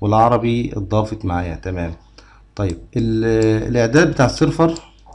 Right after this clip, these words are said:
هنخش على اللوكال سيرفر. تمام، دي بتبقى ظاهرة عندك تحت كده.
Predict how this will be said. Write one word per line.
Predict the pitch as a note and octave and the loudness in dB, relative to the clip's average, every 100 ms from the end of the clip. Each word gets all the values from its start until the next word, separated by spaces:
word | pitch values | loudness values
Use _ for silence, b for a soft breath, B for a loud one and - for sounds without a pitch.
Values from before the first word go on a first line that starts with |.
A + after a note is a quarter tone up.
| - | -6
هنخش | G#2+ - C3+ - | -4 0 0 2
على | A2+ A2 G#2 G#2+ | 2 2 0 -2
اللوكال | G#2 B2 - G2+ | -2 -2 -2 -2
سيرفر. | C3+ C3 D3+ | -2 0 0
تمام، | D#3+ G#2+ G#2+ B2+ D3 - - - | 0 -2 0 2 0 -4 -16 -6
دي | A#2+ | -4
بتبقى | B2 A2 G#2+ | -2 -2 0
ظاهرة | A#2 A2+ | 2 4
عندك | A#2 A2 | 4 2
تحت | G#2+ G#2+ - | -2 -4 -4
كده. | B2 D3+ | -2 -2